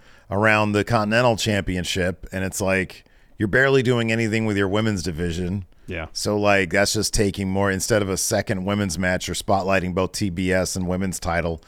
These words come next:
Speaker 1: you know, on your, on your show. It's like one show gets one, the other show gets the other.
Speaker 2: Mm-hmm.
Speaker 1: You know, I, I, I have no, I have no desire to see that,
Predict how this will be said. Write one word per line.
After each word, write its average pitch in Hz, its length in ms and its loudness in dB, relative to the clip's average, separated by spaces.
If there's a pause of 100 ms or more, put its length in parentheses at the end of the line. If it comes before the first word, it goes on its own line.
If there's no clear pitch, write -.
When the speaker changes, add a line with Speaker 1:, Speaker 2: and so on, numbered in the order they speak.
(380)
Speaker 1:
you 110 140 -2
know, 98 220 2
on 95 240 2
your, 92 280 2
on 98 160 2
your 95 160 0
show. 104 460 6
It's 92 140 -2
like 90 180 0
one 104 160 0
show 101 240 2
gets 98 240 0
one, 101 240 0
the 85 80 -2
other 92 180 0
show 98 220 2
gets 101 200 0
the 95 140 0
other. 98 320 4
Speaker 2:
Mm-hmm. 82 400 -10 (200)
Speaker 1:
You 104 120 -2
know, 95 200 2
I, 123 240 2
I, 123 520 0
I - 40 6
have 113 140 4
no, 107 260 6
I 113 160 6
have 143 120 6
no 147 140 4
desire 107 400 4
to 98 60 0
see 95 240 0
that, 85 360 2